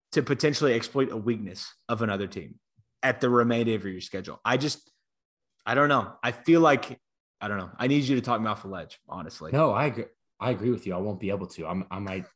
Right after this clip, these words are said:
Speaker 2: just jump off with, grab you and jump off.
Speaker 1: Well, that'll be into the, uh, forty, feels like forty-five podcast. So, uh, there we go.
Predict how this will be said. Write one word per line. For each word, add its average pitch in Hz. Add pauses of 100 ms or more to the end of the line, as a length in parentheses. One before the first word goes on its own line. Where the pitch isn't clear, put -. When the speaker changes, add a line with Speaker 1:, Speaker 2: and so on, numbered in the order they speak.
Speaker 2:
just 196
jump 185
off 175
with, 98
grab 107
you 98
and 90
jump 92
off. 101 (540)
Speaker 1:
Well, 127
that'll 123
be 123
into 131
the, 104
uh, 101
forty, 120 (140)
feels 127
like 113
forty-five 110
podcast. 95
So, 90 (340)
uh, 95 (100)
there 107
we 101
go. 101